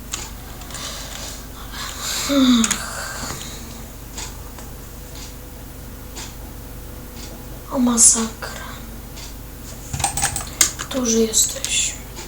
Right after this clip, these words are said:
O, drudzy. Co? Gościu ma więcej killi niż my? Znaczy, nie, niż ja. Nie wiem, czemu inni youtuberzy mówią my, a nie na przykład ja. A nie ja.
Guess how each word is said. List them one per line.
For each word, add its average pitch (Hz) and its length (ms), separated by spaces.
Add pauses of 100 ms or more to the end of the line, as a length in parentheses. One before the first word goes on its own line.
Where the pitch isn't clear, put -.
(240)
O, 320 120
drudzy. 277 420 (1700)
Co? 254 280 (1000)
Gościu 254 540 (160)
ma 233 220
więcej 240 340
killi 233 340
niż 220 380
my? 220 120 (1900)
Znaczy, - 260 (100)
nie, 247 300
niż 226 260
ja. 233 60 (760)
Nie 262 100
wiem, 302 80
czemu 247 320 (160)
inni 233 240
youtuberzy 226 460
mówią 220 260 (220)
my, 208 60 (340)
a 233 40
nie 202 260
na 208 60
przykład 220 500
ja. 202 140 (440)
A 220 40
nie 226 180
ja. 202 300